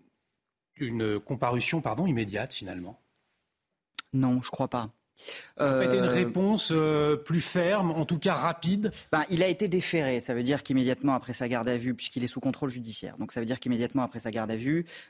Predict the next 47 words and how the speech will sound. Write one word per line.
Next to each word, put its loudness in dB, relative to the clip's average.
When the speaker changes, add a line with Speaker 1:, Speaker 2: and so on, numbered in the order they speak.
Speaker 2:
euh, 0
il 2
a 2
comparu 0
devant -2
un 2
magistrat, -2
qui -6
est -4
le -10
juge -6
des 0
libertés -4
de -4
la -2
détention, -4
qui -6
l'a -2
placé -4
sous -6
contrôle -6
judiciaire. -16
La 2
comparution 0
immédiate, 4
c'est -2
quand 0
même 4
une 2
procédure, -2
euh, 2
très -2
particulière, -2
c'est -12
une -2
spécificité -6
française. 0
Euh, 2
et 4
les 2
audiences 4
de 0
comparution 2
immédiate 4
sont -2
déjà 2
surchargées 0